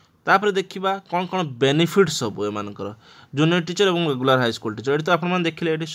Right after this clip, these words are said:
ଛଅ ବର୍ଷ କଣ୍ଟ୍ରାକ୍ଚୁଆଲ, କିନ୍ତୁ ଏଇଟା ପ୍ରଥମରୁ ହେଉଛି ରେଗୁଲାର। କ୍ଲାସେସ୍ ଦେ ୱିଲ୍ ଟିଚ୍, ସେମାନେ କେଉଁ କେଉଁ କ୍ଲାସ୍ରେ ପଢ଼େଇବେ, ଯେଉଁମାନେ କି ଜୁନିୟର ଟିଚର ସେମାନେ ପ୍ରଥମରୁ ଅଷ୍ଟମ ଶ୍ରେଣୀ ଯାଏଁ ପଢ଼େଇବେ ଏବଂ ଯେଉଁମାନେ କି ରେଗୁଲାର ହାଇସ୍କୁଲ ଟିଚର ସେମାନଙ୍କର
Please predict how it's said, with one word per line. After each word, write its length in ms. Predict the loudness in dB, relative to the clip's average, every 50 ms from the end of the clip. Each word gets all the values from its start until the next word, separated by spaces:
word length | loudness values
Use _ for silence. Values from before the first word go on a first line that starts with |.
| -14 -8
ଛଅ 140 | -4 -2 -2
ବର୍ଷ 160 | -2 -2 -2 -4
କଣ୍ଟ୍ରାକ୍ଚୁଆଲ, 600 | -4 -4 -4 -4 -2 -2 -4 -4 -2 0 0 0 0 -2 -6 -14 -20 -16 _
କିନ୍ତୁ 200 | -4 -2 2 2 4
ଏଇଟା 160 | 4 4 2 0 -2 -4
ପ୍ରଥମରୁ 540 | -4 -6 -4 -4 -2 0 2 4 4 4 4
ହେଉଛି 320 | 4 2 2 0 0 2 2
ରେଗୁଲାର। 440 | 4 2 2 0 -4 -4 -4 -6 -6 -10 _ -20 -20 -20 -20 -20 _
କ୍ଲାସେସ୍ 500 | -2 2 4 4 4 2 0 -4 -6 -6
ଦେ 180 | -6 -4 -2 -2 -2
ୱିଲ୍ 300 | -2 -2 -2 -2 -4 -4
ଟିଚ୍, 180 | -4 -4 -6 -6
ସେମାନେ 260 | -6 -6 -6 -6 -6
କେଉଁ 280 | -4 0 2 2 2
କେଉଁ 180 | 2 0 -2 -2
କ୍ଲାସ୍ରେ 480 | 0 2 4 4 4 4 2 -2 -6 -6
ପଢ଼େଇବେ, 480 | -4 -4 -6 -4 -4 -6 -6 -6 -8 -10 -12 -18 -20 -20 -20 _ _ -4
ଯେଉଁମାନେ 380 | -2 -2 0 0 0 0 -2 -2
କି 140 | -2 -2
ଜୁନିୟର 440 | -2 0 -2 -2 0 0 0 0 0 -2 -4
ଟିଚର 260 | -8 -8 -4 -2 -2 -2
ସେମାନେ 340 | -2 -2 -2 0 0 0 0 -2 -4 -6 -6
ପ୍ରଥମରୁ 520 | -2 -2 -2 -2 -2 -6 -4 -2 2 4 4 4
ଅଷ୍ଟମ 340 | 4 4 2 0 -2 -4 -2 -2
ଶ୍ରେଣୀ 200 | 0 0 0 0
ଯାଏଁ 180 | 0 0 -2 -2
ପଢ଼େଇବେ 420 | -2 -4 -4 -4 -4 -4 -4 -6 -8 -12 -16 -20 -20 -20 -20 -20 -6 -2
ଏବଂ 180 | 0 0 2 2 0 0
ଯେଉଁମାନେ 460 | 2 2 2 2 2 2 2 2 2 0
କି 160 | -2 0 0 0 2
ରେଗୁଲାର 400 | 4 2 2 2 2 2 2 4 2
ହାଇସ୍କୁଲ 360 | 2 0 -2 -2 -4 -4 -2 -2
ଟିଚର 240 | -4 -4 -4 -4
ସେମାନଙ୍କର 560 | -4 -4 -4 -4 -4 -4 -4 -6 -2 0 2